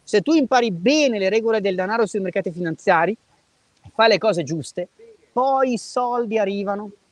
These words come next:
i risparmi arrivano. L'importante è non fare quelle operazioni stupide che i soldi sul mercato finanziario te li fanno perdere. Come si dice nel corridoio di Wall Street, ogni tanto lo dico, la borsa è il posto dove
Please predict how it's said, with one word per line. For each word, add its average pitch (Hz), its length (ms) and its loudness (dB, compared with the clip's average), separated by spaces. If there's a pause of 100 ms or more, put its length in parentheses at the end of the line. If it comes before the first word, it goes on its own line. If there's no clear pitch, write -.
(300)
i 190 100 0
risparmi 208 600 0
arrivano. 180 480 -2 (180)
L'importante 233 760 0
è 208 40 -2
non 233 240 -4
fare 147 540 -2
quelle 240 320 2
operazioni 196 580 -4
stupide 247 680 -2 (420)
che - 80 0
i 233 100 2
soldi 214 520 -2
sul 202 160 -8
mercato 190 340 -6
finanziario 214 400 -4
te 202 60 -4
li 185 80 -2
fanno 175 240 -4
perdere. 147 560 0 (260)
Come 254 320 2
si - 100 -4
dice 214 260 -4
nel 185 140 -4
corridoio 202 400 0
di 180 60 -4
Wall 208 160 0
Street, 247 360 -4
ogni 180 180 -8
tanto 220 280 -4
lo 247 80 4
dico, 233 420 -2 (500)
la 202 180 2
borsa 247 300 4
è 220 40 2
il 185 60 -4
posto 247 380 -2
dove 208 420 0